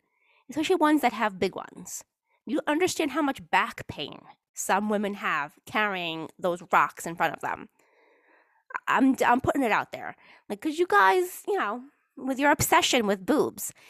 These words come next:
'Cause I talked last week about, like, you know, um, N F L players who follow troll bikini accounts and troll them. Well, they're not, they're, they troll them. They're the trolls.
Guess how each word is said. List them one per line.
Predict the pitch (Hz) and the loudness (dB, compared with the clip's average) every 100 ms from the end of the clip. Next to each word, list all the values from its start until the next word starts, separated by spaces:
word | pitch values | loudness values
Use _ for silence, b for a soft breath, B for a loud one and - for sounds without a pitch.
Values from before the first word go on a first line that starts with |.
| B - | B -10
'Cause | 285 | -4
I | 285 | -4
talked | - 359 381 | 2 2 4
last | 214 247 - | 2 0 -4
week | 320 320 330 | -6 -4 -4
about, | 247 214 196 | 0 2 4
like, | 202 190 185 - | 2 0 -2 -4
you | |
know, | 220 175 170 | 0 2 2
um, | - 196 175 170 190 - _ _ _ _ _ _ - B B B B - | 2 2 2 -2 -12 -18 _ _ _ _ _ _ -20 B B B B -2
N | 226 | 0
F | 214 | 2
L | 214 208 | 4 4
players | - 220 208 196 202 | 4 0 2 0 -4
who | - 190 | -8 -4
follow | - 190 190 175 185 | 2 2 4 4 2
troll | - 208 185 175 180 175 | -2 2 2 2 -2 -8
bikini | 190 - 190 202 | -14 -8 -4 -2
accounts | 208 - 214 220 226 - - b b b b - | -4 -2 0 0 -2 -6 -6 b b b b -4
and | 180 | -2
troll | - 214 190 | 0 2 4
them. | 190 214 233 269 | 4 4 2 -2
Well, | 233 | -6
they're | 185 | -8
not, | 156 - | -12 -10
they're, | 151 | -10
they | - 196 226 | -4 2 2
troll | 220 185 101 | 2 0 0
them. | - - 185 | -2 -6 -2
They're | 190 | -2
the | 190 | -2
trolls. | - - - | -8 -10 -10